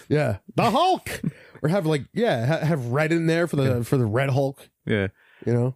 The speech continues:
Speaker 2: What ha-, why is it green? Oh, we've been bombarded with gamma radiation. We're having a
Speaker 1: Um,
Speaker 2: Hulk.
Speaker 1: aliens, by the way. Uh, we're having an alien. So she was probed, okay?
Speaker 2: Mm-hmm.
Speaker 1: And, uh, yeah, they, they, uh,
Speaker 2: I
Speaker 1: inseminated her.
Speaker 2: Um, what if, what if it was a thing where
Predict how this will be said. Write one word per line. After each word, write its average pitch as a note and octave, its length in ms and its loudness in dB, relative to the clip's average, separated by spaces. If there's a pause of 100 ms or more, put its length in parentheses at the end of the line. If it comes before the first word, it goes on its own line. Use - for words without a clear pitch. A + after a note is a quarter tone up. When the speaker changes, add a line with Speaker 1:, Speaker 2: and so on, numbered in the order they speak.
Speaker 2:
What F3+ 140 0
ha-, A3 160 0
why D3+ 240 0
is A3+ 100 -4
it F#3+ 60 -8
green? G#3+ 320 0
Oh, F#3+ 100 2
we've F#3 160 0
been G#3 140 0
bombarded E3+ 400 0
with D3 120 -2
gamma C#3 300 0
radiation. A2 480 0
We're G3+ 240 0
having G3+ 240 0
a - 60 2
Speaker 1:
Um, C3+ 60 -2
Speaker 2:
Hulk. C3 260 0
Speaker 1:
aliens, D#3+ 560 0
by C#3+ 200 0
the C3 80 0
way. C#3 260 0
Uh, D#3 240 0
we're E3+ 120 -2
having A3 260 -2
an G#3+ 200 -2
alien. C#3 420 0 (340)
So D#3 360 0
she - 200 0
was F3+ 200 0
probed, A#2+ 560 -2 (200)
okay? D3 540 -2
Speaker 2:
Mm-hmm. - 80 -4
Speaker 1:
And, C3 300 0
uh, C3+ 760 0 (140)
yeah, C#4+ 120 0 (260)
they, F3+ 140 0
they, F#3+ 400 -2 (500)
uh, D3 300 0
Speaker 2:
I G#3 60 2
Speaker 1:
inseminated E3 480 2
her. A2+ 200 0 (180)
Speaker 2:
Um, D#3 460 2
what D3+ 300 2
if, - 300 -4
what F3+ 180 0
if G#3+ 80 -2
it A3+ 40 -2
was G#3+ 140 0
a G3+ 80 2
thing E3 300 0
where C3 400 2